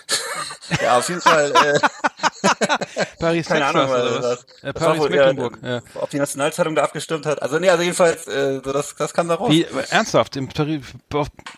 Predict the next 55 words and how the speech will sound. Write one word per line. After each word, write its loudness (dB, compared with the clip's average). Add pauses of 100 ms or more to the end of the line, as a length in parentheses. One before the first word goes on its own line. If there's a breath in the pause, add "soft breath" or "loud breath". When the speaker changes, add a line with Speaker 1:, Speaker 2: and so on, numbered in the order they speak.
(120)
Speaker 2:
achso, -4
war, 2
es -6
war 2
kein 0
Multiple 0
Choice, 2
sondern -2
da -2
musst -4
du -8 (180)
selber 0
was -8
eintragen. -6
Und -6
dann -8
Speaker 1:
Du -4
konntest 2
Speaker 2:
kommt 8
Speaker 1:
selber 8
was 2
eintragen 4
und -2
die -2
haben 0
sich -6
Speaker 2:
Mhm. 0
Speaker 1:
offensichtlich -8
dann 2
an, -4
äh, -4
die -18
finden -2
also, -2
dass -8 (120)
generell 4
die, -6
äh, 0
unfreundlichste 0
Speaker 2:
Immer -
Speaker 1:
Stadt 4
Speaker 2:
auf -4
die 2
Speaker 1:
Berlin 2
ist. 0
Speaker 2:
Franzosen, -6
ey. -6 (180)
Naja, -4 (260)
gut. -14 (200 loud breath)
Speaker 1:
Naja, 4
ich 2
weiß 4
doch 0
auch 4
nicht. 0